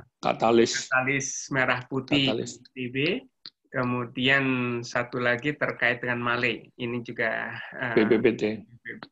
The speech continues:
Speaker 2: B P P T. Tapi tiga itu lolos masuk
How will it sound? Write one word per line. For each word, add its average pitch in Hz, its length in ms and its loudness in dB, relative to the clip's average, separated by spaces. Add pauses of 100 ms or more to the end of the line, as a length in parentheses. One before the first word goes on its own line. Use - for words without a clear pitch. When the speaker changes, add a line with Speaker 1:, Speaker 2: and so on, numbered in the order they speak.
Speaker 2:
B - 20 -12 (140)
P - 80 -
P 120 160 -6
T. 131 80 -6 (640)
Tapi 160 480 2
tiga 139 320 -2
itu 131 240 0
lolos 143 480 4
masuk 123 240 -6